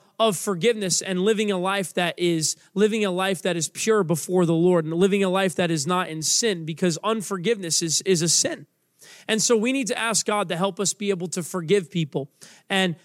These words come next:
uh, if you struggle with that, I, hey, I've been there before. I get it. But ask the Lord to help you and soften your heart. And, uh, that, that can be something that is, um, is a major hindrance to receiving divine healing, uh, in your life. Um,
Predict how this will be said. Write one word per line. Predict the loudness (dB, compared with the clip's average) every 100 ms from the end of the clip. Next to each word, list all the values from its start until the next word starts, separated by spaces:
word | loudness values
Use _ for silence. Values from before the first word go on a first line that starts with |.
| _
uh, | 0 0
if | 0 2
you | 2
struggle | 2 4 2 2 2
with | 2
that, | 0 -2 -4 _ _ _
I, | -2
hey, | 2 4
I've | 4 2
been | 2 2
there | 0
before. | -4 -8 -6 -6 -2
I | 0
get | 2 0
it. | -2 _ -8
But | -4
ask | -2 0 0
the | 2
Lord | 4 2 2
to |
help | 2 2 2 0
you | -4
and | -2
soften | -2 0 -2 -4 -4
your | -4
heart. | 0 0 0 -6 -20 -8 0
And, | 2 2 -2 -16 _
uh, | 4 4
that, | 4 2
that | 2 2
can | 2
be | 2 2
something | 4 2 2 2 2
that | 2 2 2
is, | 4 6 6
um, | 4 4 2 -2 _ 2
is | 4
a | 6
major | 6 4 4 4
hindrance | 4 2 0 0
to | 0
receiving | 0 2 0 0
divine | 0 0 0
healing, | 2 2 0 -4 -10 -20 -4
uh, | 0 2
in | 4 6
your | 6
life. | 6 4 2 -2 -12 -14 2
Um, | 4 6 2